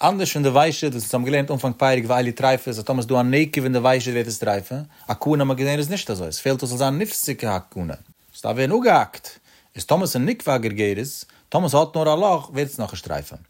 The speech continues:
Oi, schon ist der Kiel, Thomas ist gespalten in der Länge, nicht in der Breite.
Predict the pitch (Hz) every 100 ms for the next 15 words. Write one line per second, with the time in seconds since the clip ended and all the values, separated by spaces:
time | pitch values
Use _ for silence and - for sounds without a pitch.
0 | _ _ - 117 - 113 160 175 170 143
1 | - 135 123 120 110 92 123 123 - 101
2 | 101 120 113 95 - 87 85